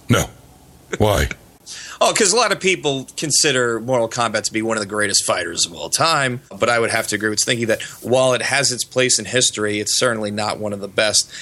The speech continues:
Speaker 2: And I like that, uh, pick as part of the making mechanics because for me, and I will admit,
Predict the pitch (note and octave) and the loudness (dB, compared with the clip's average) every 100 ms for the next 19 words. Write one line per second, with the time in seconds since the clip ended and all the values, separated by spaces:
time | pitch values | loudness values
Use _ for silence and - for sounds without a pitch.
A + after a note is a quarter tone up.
0 | - B2 A#2 A2+ - B2+ A#2+ A2+ A#2 C3+ | -4 0 0 -2 -4 0 0 0 0 2
1 | C#3+ C#3+ B2+ G#2+ A#2 A#2 A2 - - A#2+ | 2 0 -4 0 2 2 -2 -10 -12 -4
2 | G#2+ G#2 - C#3+ C3 - F#2 - - - | -2 -2 -2 2 2 0 -2 -4 -6 -20
3 | - A#2+ A2+ G#2+ A#2+ F3 D3+ A2+ G#2 G#2+ | -2 0 0 -2 0 0 0 -4 -2 -2
4 | G#2 - - - A2 G2 - - - - | -2 -4 -6 -6 -2 -2 -4 -8 -20 -10
5 | - A#2 A#2 D3+ A#2+ A2+ - - _ _ | -2 0 4 4 4 0 -4 -20 _ _
6 | _ - A3 A#3 A3 F3 C3 B2 D3 | _ -2 0 2 4 4 2 2 0